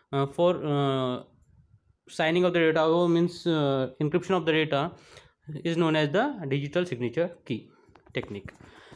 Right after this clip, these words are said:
Okay, so it is a technique which has two types, that is, uh, D S A and R S A. And also we use some, uh, hash algorithm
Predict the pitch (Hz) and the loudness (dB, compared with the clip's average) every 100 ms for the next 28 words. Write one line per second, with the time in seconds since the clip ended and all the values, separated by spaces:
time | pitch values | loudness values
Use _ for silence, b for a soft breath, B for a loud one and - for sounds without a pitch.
0 | B 196 269 294 175 - 226 269 165 208 | B -6 -4 -8 -14 0 2 2 -2 -2
1 | 254 262 269 233 233 233 220 - B B | -2 -2 -2 -4 -2 -2 -2 -6 B B
2 | B B 190 202 196 190 - 233 240 208 | B B -10 -2 0 0 -2 -4 0 2
3 | 202 190 185 185 - B B B B - | 2 2 2 -2 -8 B B B B -4
4 | 143 139 139 139 180 202 202 190 185 165 | 0 0 -2 0 2 2 2 0 0 -4
5 | 226 269 - 147 135 117 - - - _ | -4 -6 -8 -4 -2 -2 -6 -18 -20 _
6 | _ - _ _ 160 170 175 - 160 175 | _ -20 _ _ -4 -2 -4 -8 -8 -6
7 | 196 190 180 160 180 190 196 165 156 180 | -2 -2 -2 -2 0 0 -2 -6 0 0
8 | 175 175 - - - - 156 156 147 135 | 0 -4 -18 -20 -18 -6 -4 -4 -12 -14
9 | - 165 151 143 156 170 160 151 160 170 | -6 0 2 2 0 -2 0 0 2 0
10 | 143 165 | 0 -4